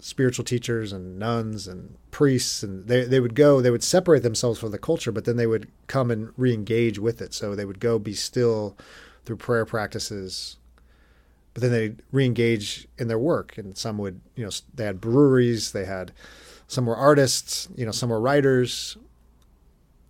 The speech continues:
but they had to go somewhere to remind themselves and be reminded of the bigger story,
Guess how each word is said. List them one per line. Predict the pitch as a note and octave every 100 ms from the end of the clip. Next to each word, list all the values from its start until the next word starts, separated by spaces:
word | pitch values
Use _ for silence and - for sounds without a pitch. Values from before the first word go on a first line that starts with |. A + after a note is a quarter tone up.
| _ _ _ _ -
but | B2+
they | D3
had | D#3+ F3+
to |
go | C3+ D3+ E3 D#3
somewhere | - D3+ D3+ C3 A2+ G#2+
to | G2+ A#2+
remind | A2+ A2 G#2 C#3 D#3
themselves | A#2 F#2+ - G2 F#2+
and | G2+ F#2+
be | C#3 F3
reminded | B2+ G2+ G2 F#2+
of | F#2 G2
the |
bigger | F#2 A2+ A2+ G2+
story, | - - G#2 G2 -